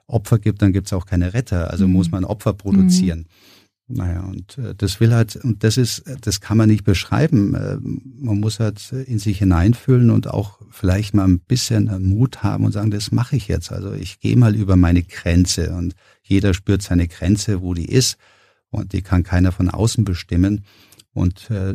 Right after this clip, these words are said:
Speaker 1: ich glaub, eine Grenzverschiebung oder eine Grenzüberschreitung ist manchmal, tut gut.
Speaker 2: Mhm.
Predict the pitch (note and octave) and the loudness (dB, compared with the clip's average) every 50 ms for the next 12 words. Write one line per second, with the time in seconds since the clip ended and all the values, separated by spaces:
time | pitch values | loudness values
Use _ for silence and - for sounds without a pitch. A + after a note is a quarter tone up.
0 | B2+ C3 C3+ B2+ - _ - - F#2+ F#2+ G2 - A2+ G#2+ F2+ F2+ - - G2 G#2 | -8 -10 -12 -14 -12 _ -6 -6 -6 -6 -6 -8 -8 -6 -6 -4 0 2 2 2
1 | G2+ - - F2 E2 - - - G#2+ A#2+ C3 B2+ A#2+ G#2+ G2+ F#2+ F#2+ F#2 F2+ F2+ | 0 -2 -4 -6 -4 -6 -6 -2 0 2 2 4 2 2 2 0 0 0 0 0
2 | F2+ F#2 - - F2+ F2+ F2+ - - F#2 F2 E2+ - - F2 F2 F2 - G2+ F#2+ | 0 -2 -2 -2 -2 0 -2 -2 -6 -8 -8 -8 -10 -12 -12 -12 -12 -10 -12 -12
3 | F2+ F2 - - F#2 F#2 F2+ - - G#2+ G2 G2 F#2 F#2 _ _ _ _ _ _ | -12 -12 -14 -14 -14 -14 -14 -12 -10 -10 -10 -10 -12 -14 _ _ _ _ _ _
4 | _ _ _ _ - - G#2+ G2+ G2+ - - G#2+ G#2 - - - _ - F#3+ F3+ | _ _ _ _ -4 0 0 0 0 -2 -10 -10 -10 -10 -14 -18 _ -2 0 2
5 | E3+ E3 E3 D#3+ E3 | 2 2 0 -4 -8